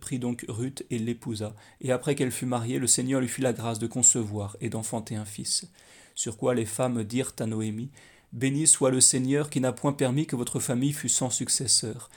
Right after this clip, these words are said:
et qui a voulu que son nom se conservât dans Israël. Afin que vous ayez une personne qui soit la consolation de votre âme et le soutien de votre vieillesse,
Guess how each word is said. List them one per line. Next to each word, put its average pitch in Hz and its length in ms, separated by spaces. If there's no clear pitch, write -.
et 120 140
qui 139 160
a 135 40
voulu 131 300
que 135 140
son 127 220
nom 117 180
se 120 140
conservât 113 580
dans 107 240
Israël. 98 580
Afin 127 320
que 135 80
vous 123 260
ayez 127 160
une 135 140
personne 147 420
qui 143 140
soit - 180
la 127 80
consolation 127 600
de 120 80
votre 113 300
âme 135 160
et 120 60
le 117 80
soutien 127 400
de 117 60
votre 110 240
vieillesse, 107 560